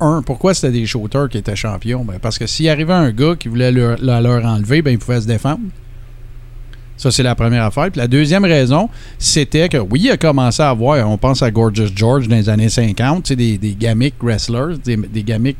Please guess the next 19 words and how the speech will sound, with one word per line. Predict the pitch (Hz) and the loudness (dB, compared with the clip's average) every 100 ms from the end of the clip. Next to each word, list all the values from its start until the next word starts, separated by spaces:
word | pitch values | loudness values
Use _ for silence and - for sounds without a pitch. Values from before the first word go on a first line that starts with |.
| 127 | -4
euh, | |
workers. | 107 110 92 165 233 - - - - | -4 -4 -4 -2 -4 -6 -14 -14 -2
Mais | 139 175 214 | 2 2 0
l'autre | 123 143 233 175 | 2 2 2 2
raison, | 143 120 185 | 2 2 0
c'est | 240 - | 0 0
que | 135 | 0
ça | 123 | 2
légitimi-, | 127 131 117 123 - 117 110 - | 2 4 2 0 2 2 0 -4
ça, | - 110 | -8 -6
ça | 101 117 | -2 0
rendait | 120 117 139 | 2 2 2
légitime | 139 113 95 143 139 | 2 0 0 0 2
le | 107 | 0
titre. | - 170 175 | 0 0 0
C'est | - | -2
un | 117 | 0
vrai | 113 131 | 2 2
athlète. | 113 131 143 | 0 2 0